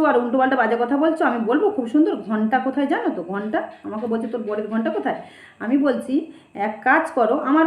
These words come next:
বরের ঘন্টা তোমাদের পাত্তা দেয় না, তো তোমরা এক কাজ করো, তোমাদের যদি ঘন্টা পাওয়ার অত শখ, তাহলে লাইনে দেখবে মেয়েরা যেখানে দাঁড়িয়ে থাকে সেখানে গিয়ে দাঁড়াবে, দেখবে অনেক ঘন্টা যায় ওখানে,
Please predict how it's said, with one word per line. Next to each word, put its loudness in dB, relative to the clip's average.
বরের 2
ঘন্টা 4
তোমাদের 2
পাত্তা 2
দেয় 0
না, -8
তো -4
তোমরা 6
এক -2
কাজ 4
করো, 2
তোমাদের 0
যদি 2
ঘন্টা 0
পাওয়ার 4
অত -4
শখ, 2
তাহলে 4
লাইনে 6
দেখবে 4
মেয়েরা 4
যেখানে 4
দাঁড়িয়ে 2
থাকে 0
সেখানে 4
গিয়ে 2
দাঁড়াবে, 4
দেখবে 2
অনেক 6
ঘন্টা 6
যায় 4
ওখানে, -2